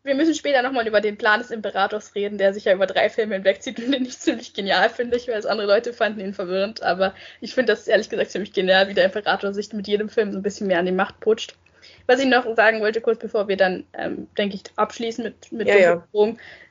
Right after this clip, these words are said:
Speaker 2: Wir
Speaker 1: war,
Speaker 2: müssen
Speaker 1: dass
Speaker 2: mal
Speaker 1: ich,
Speaker 2: weiter.
Speaker 1: ähm, Ray Parker als Darth Maul ziemlich gut fand als Bösewicht. Also das waren krasse Action-Szenen, die wir da gesehen haben und ich fand, er hat jetzt keine große Persönlichkeit, aber das erwarte ich auch nicht unbedingt von einem Star Wars Bösewicht, aber von seiner ganzen Ästhetik und seinen,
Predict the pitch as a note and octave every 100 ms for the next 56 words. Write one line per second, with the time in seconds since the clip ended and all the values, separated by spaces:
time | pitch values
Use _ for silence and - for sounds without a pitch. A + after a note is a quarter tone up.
0 | - A3 A3 A#3 A3 E4+ G#3 G#3+ A#3 A3
1 | A3 - _ _ _ - A#3+ D#4+ D#4 E4
2 | F#4+ F#4+ F4 D4 D4 - - - C#4 C#4
3 | - B3 A3 A3 F#3+ - - G3 G#3 G3+
4 | G3 - F#3+ F#3 - F#3 - A3 - -
5 | _ _ - G3 G3 G3 G#3+ A#3+ G#3+ A3
6 | - C4 C4+ G#3 - D#4 D#4 D4 C#4 C4+
7 | C4 C4 B3+ B3 B3 B3 A#3 G3 A3+ A3+
8 | A3+ - _ - A3 A3+ - A3 A3 A3
9 | A3+ G#3+ G3 A#3+ D#4+ - D#4 C#4+ G#3+ G3
10 | A3 F#3+ - - B3 B3+ C4 B3 B3+ B3
11 | A#3+ - A3+ A3+ - A#3 A3+ A3+ A3+ _
12 | - - _ - G3+ G#3 A#3 A3+ G#3 G#3
13 | G#3+ - - - D#4 C#4+ C#4+ C4+ A3+ A3
14 | G3 F#3 F3+